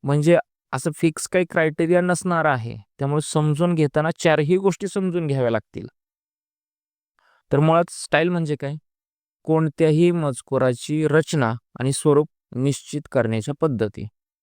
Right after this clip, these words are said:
याला स्टाईल म्हटलं. परीक्षेमध्ये बिझनेस लेटर किंवा पर्सनल लेटर हे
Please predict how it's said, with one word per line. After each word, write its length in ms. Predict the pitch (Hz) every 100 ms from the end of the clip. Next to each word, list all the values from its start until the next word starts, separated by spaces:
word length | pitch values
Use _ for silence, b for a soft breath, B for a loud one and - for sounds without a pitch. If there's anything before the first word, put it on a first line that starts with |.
| _ _ _ _ _ _ -
याला 220 | 131 143
स्टाईल 340 | 151 - 143 139
म्हटलं. 380 | 139 123 135 156 _ _ _ -
परीक्षेमध्ये 720 | 151 151 - 170 151 147 160 175 _ _ -
बिझनेस 560 | 120 147 143 156 165 160
लेटर 300 | 151 147 143
किंवा 340 | 143 139 147 175 185 -
पर्सनल 400 | 139 - 151 147
लेटर 380 | 143 - 117 107 _ _ _ _ _ _ _ _ _ _ _ _ _ _ _
हे 100 | 147